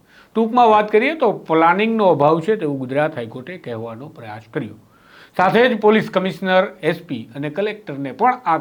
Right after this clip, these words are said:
કન્ટેમ્પ્ટ પિટિશન માટે જવાબદાર ગણ્યા. તેમણે કહ્યું કે આ બધાએ કામ કરવાનું કામ હતું પણ કોઈએ ન કર્યું, માટે અહીંયા સુધી આપણે પહોંચ્યા છીએ, એટલે તેઓ પણ જવાબદાર છે. સાથે જ ગુજરાત હાઈકોર્ટે આ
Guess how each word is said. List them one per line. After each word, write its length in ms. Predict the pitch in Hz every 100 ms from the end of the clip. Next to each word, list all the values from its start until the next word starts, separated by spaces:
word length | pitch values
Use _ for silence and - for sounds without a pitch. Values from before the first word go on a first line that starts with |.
| 156
કન્ટેમ્પ્ટ 420 | 147 139 220 208
પિટિશન 320 | 160 151 143 135
માટે 180 | 123 117
જવાબદાર 480 | 123 185 302 294 285 240
ગણ્યા. 260 | 247 269 220
તેમણે 180 | 175 156
કહ્યું 260 | 156 170 175 - -
કે 100 | 165 156
આ 100 | 165
બધાએ 340 | 147 143 180 190
કામ 180 | 185 190 185
કરવાનું 400 | 196 185 156 151
કામ 200 | 131 113
હતું 240 | 127 135 127
પણ 160 | - 131 127
કોઈએ 240 | 139 127
ન 80 | 147 240 214
કર્યું, 240 | 202 196 151
માટે 160 | 165 175
અહીંયા 280 | 151 139 123
સુધી 180 | 123 117 113
આપણે 180 | 147 160
પહોંચ્યા 340 | 131 - 107
છીએ, 160 | - 123
એટલે 180 | 165 233 247 - -
તેઓ 180 | - 156 147 147
પણ 180 | 151 127
જવાબદાર 420 | 123 120 123 123 110
છે. 100 | 120 -
સાથે 200 | 202 226 269
જ 80 | 240
ગુજરાત 320 | 247 247 247 226
હાઈકોર્ટે 340 | 233 233 247 269 - 208
આ 100 | 175